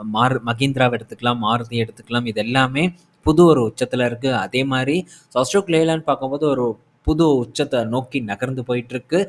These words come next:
இன்னைக்கு டேல ஆட்டோ செக்டார்ல கொஞ்சம் சுமாரான பர்ஃபார்மன்ஸ் கொடுத்த பங்கு அப்படின்னு பார்த்தா, அது, அஹ், டாடா மோட்டார்ஸ் தான் இருக்கு. வெறும் ஒரு ஒன்றரை,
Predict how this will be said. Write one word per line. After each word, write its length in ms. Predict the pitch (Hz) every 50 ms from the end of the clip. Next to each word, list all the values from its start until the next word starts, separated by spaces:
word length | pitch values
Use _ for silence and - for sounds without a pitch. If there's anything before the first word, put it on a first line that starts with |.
| - - - - _
இன்னைக்கு 280 | - 131 151 147 151 156
டேல 260 | 160 175 190 185 165
ஆட்டோ 240 | 147 139 - - 156
செக்டார்ல 420 | - 151 135 - 143 143 147 147
கொஞ்சம் 300 | 139 - 127 127 131 123
சுமாரான 500 | - 123 123 139 143 147 151 151 151 143
பர்ஃபார்மன்ஸ் 580 | - 123 113 - - 131 127 127 123 113 - -
கொடுத்த 240 | 123 117 117 - 113
பங்கு 340 | - - 113 120 127 135 135
அப்படின்னு 320 | 131 110 117 120 123 120 117
பார்த்தா, 260 | 117 117 117 - 135
அது, 200 | 131 120 120 143 175 196 - - - - - -
அஹ், 120 | 110 113
டாடா 300 | - 147 156 175 175 196
மோட்டார்ஸ் 360 | 180 160 135 - 123 113 110 -
தான் 140 | 127 123
இருக்கு. 260 | 113 101 - - 90 87
வெறும் 380 | 95 104 120 135 147 170 190 185 - _ _ _ _ 104
ஒரு 220 | 117 131 135 135 127 120
ஒன்றரை, 420 | 120 123 139 156 160 160 170 170